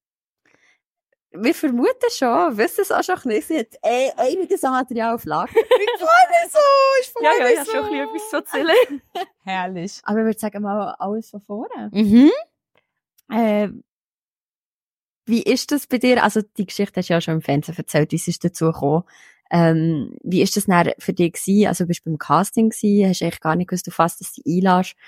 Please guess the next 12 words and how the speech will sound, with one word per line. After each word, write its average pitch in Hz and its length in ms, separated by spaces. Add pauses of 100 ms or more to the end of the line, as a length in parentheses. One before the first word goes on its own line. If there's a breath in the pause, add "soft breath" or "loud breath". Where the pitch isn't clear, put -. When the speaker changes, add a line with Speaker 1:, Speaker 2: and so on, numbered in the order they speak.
(280 soft breath)
Speaker 1:
Wie 175 120
hast 175 160
du 185 60
dich 180 60
dann 170 80
vorbereitet 170 680
auf - 120
Jung, - 160
Wild 170 140
und 160 160
Sexy? - 420 (760 loud breath)
Speaker 3:
Also, 202 420